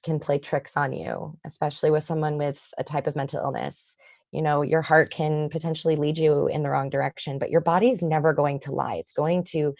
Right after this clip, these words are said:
fire off that fight or flight responses. It's gonna tell you when you're hungry, when you're thirsty, when you're exhausted.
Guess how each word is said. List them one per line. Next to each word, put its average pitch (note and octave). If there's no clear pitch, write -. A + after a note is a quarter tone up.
fire D3
off C#3+
that C#3+
fight C#3
or C#3
flight -
responses. -
It's -
gonna E3+
tell D3+
you D3
when C#3+
you're D3
hungry, C#3
when C#3+
you're C#3+
thirsty, C#3
when C#3+
you're C3+
exhausted. C3+